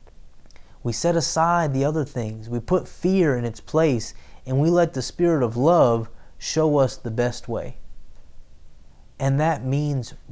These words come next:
really focusing. Focusing on Him,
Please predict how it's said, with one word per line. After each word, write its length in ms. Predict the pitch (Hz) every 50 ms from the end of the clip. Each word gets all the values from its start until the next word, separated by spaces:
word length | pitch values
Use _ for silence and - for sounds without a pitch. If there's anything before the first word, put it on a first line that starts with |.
| 110 123 123 - -
really 380 | 147 160 156 123 107 101 - - - - - - - - - - - -
focusing. 640 | - - 131 131 123 - 113 - - - - - - - - - - - - - - - - - - - -
Focusing 560 | - 147 143 143 143 147 131 - 143 131 123
on 180 | 117 113 107 101
Him, 460 | 90 127 147 156 160 160 160 160